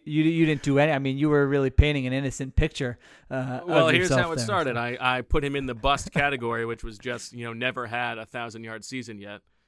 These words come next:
Speaker 2: Um, and all these Falcons fans got very upset and very angry. So then, obviously,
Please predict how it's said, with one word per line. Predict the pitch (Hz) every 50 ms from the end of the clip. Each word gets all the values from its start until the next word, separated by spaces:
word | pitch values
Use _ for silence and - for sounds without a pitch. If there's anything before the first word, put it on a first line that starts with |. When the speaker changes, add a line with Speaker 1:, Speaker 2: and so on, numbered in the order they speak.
| _ _ _
Speaker 2:
Um, | 110 107 107 107 107 107
and | 113 120
all | 120 120 117
these | 117 117 -
Falcons | - 131 123 120 - 120 110
fans | - 120 113 110 110 107
got | 104 117 110 101
very | 110 110 107 107
upset | 107 92 - - - 135 123 117 101
and | 92 117 104
very | 110 107 110
angry. | 113 123 117 104 110 107
So | - - 127
then, | 123 117 143 151 135 123 117
obviously, | 117 113 113 113 110 - - 117 113 110 107 104